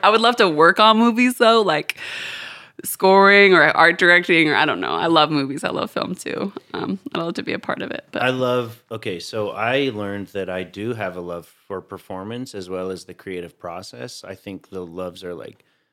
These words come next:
Speaker 2: they're, they are connected, but they're also different.
Speaker 1: Yeah.
Speaker 2: I
Speaker 1: Yeah.
Speaker 2: really like performing
Speaker 1: Yeah.
Speaker 2: a lot.
Speaker 1: Yeah.
Speaker 2: Would love to perform in movies, but, like,
Speaker 1: Yeah.
Speaker 2: what it takes to be an actor and to live that life,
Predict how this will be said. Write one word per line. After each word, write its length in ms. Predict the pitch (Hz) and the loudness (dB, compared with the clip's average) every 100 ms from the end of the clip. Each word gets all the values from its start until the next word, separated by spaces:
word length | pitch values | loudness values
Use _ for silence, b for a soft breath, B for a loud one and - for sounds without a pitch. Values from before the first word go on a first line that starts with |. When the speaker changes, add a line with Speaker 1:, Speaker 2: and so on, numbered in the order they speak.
| _ - | _ -6
Speaker 2:
they're, 240 | 104 98 | -4 -4
they 240 | 107 110 107 | -4 -4 -2
are 200 | 101 110 | -2 -4
connected, 500 | 131 131 135 147 110 | -4 -4 -4 -6 -8
but 100 | 101 | -8
they're 140 | 101 | -6
also 320 | 101 - 95 | -6 -8 -12
different. 640 | 85 _ 92 87 120 131 131 | -12 _ -16 -12 -10 -10 -2
Speaker 1:
Yeah. 340 | 180 175 147 156 - | 2 4 2 -4 -6
Speaker 2:
I 100 | 117 | -2
Speaker 1:
Yeah. 60 | 135 120 | -2 0
Speaker 2:
really 420 | 127 135 127 107 | 2 2 2 -2
like 320 | 101 104 95 _ _ - | -2 -6 -8 _ _ -14
performing 720 | 104 - 95 98 90 85 87 | -12 -10 -10 -8 -10 -12 -6
Speaker 1:
Yeah. 280 | 175 170 147 | 0 2 0
Speaker 2:
a 40 | 98 | -4
lot. 560 | 90 107 92 76 - _ 175 | -4 -2 -2 -4 -10 _ 0
Speaker 1:
Yeah. 320 | 170 143 147 _ _ - | 2 0 -2 _ _ -8
Speaker 2:
Would 200 | 113 110 | -8 -4
love 340 | 113 123 117 | 0 0 0
to 100 | 113 | -10
perform 500 | 101 101 110 104 101 | -12 -10 -6 -4 -4
in 180 | 95 95 | -6 -6
movies, 500 | 101 107 123 131 120 | -6 -6 -6 -6 -6
but, 260 | 110 110 95 | -4 -4 -2
like, 180 | 104 | 0
Speaker 1:
Yeah. 200 | 165 160 | 0 2
Speaker 2:
what 120 | 151 110 | 0 0
it 160 | 107 | -4
takes 420 | - 120 113 - | -6 -6 -6 -12
to 160 | - 123 | -12 -14
be 240 | 95 107 | -12 -8
an 120 | 107 98 | -8 -8
actor 400 | 101 110 127 117 | -8 -8 -8 -6
and 140 | 101 | -8
to 100 | 107 | -10
live 260 | 95 101 92 | -8 -8 -6
that 240 | 95 67 | -8 -8
life, 460 | 90 92 117 - | -8 -8 -10 -14